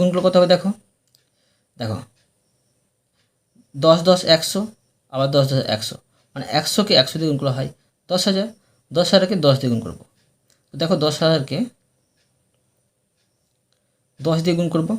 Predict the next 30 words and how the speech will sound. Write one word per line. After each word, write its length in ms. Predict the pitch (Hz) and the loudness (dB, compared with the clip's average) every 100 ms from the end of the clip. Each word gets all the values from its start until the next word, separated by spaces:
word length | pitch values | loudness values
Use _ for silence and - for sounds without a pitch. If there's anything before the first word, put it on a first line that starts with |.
| - | -6
কত 100 | 147 143 | -4 -2
হচ্ছে 140 | 139 127 | 0 0
দেখো, 180 | 131 180 - _ _ _ _ _ _ _ _ _ _ | -2 -8 -12 _ _ _ _ _ _ _ _ _ _
এক 120 | 143 139 | -8 0
একে 200 | 143 - 123 131 | 0 2 4 4
এক, 100 | 202 - _ _ _ _ - | 2 -8 _ _ _ _ -8
চারটে 220 | 139 151 | -2 -2
শূন্য, 140 | 139 165 | -2 -2
আর 40 | 165 | 2
এখানে 140 | 127 120 | 2 2
একটি 140 | 123 - | -2 -2
শূন্য, 140 | 117 247 - _ _ _ _ | 0 -2 -4 _ _ _ _
পাঁচটি 300 | 139 117 - 113 | -6 -6 -8 -10
শূন্য। 160 | 98 65 - _ _ _ _ _ _ _ _ _ _ _ _ _ _ _ - | -10 -12 -16 _ _ _ _ _ _ _ _ _ _ _ _ _ _ _ -10
কত 100 | 180 190 | 4 4
হচ্ছে? 220 | 190 208 254 - - 135 | 4 -2 -2 -6 -4 -2
একক, 180 | 151 156 | 0 0
দশক, 240 | 127 151 170 | 0 0 -4
শতক, 260 | - 110 160 160 | -2 -4 -4 -4
হাজার, 240 | 107 160 - _ | -6 -4 -8 _
অযুত, 180 | 123 160 110 | -10 -6 -8
লক্ষ, 140 | - - | -8 -14
মানে 100 | 131 147 | -4 -4
এক 60 | 160 | 2
লক্ষ 160 | 123 - - | 0 0 -16
হচ্ছে। 200 | - - _ _ _ _ _ | -20 -20 _ _ _ _ _
এখানে 180 | _ 143 139 | _ -2 -2
আমি 100 | 165 - | -2 -4
এক 80 | 117 113 | -4 -4
লক্ষ 140 | 101 | -6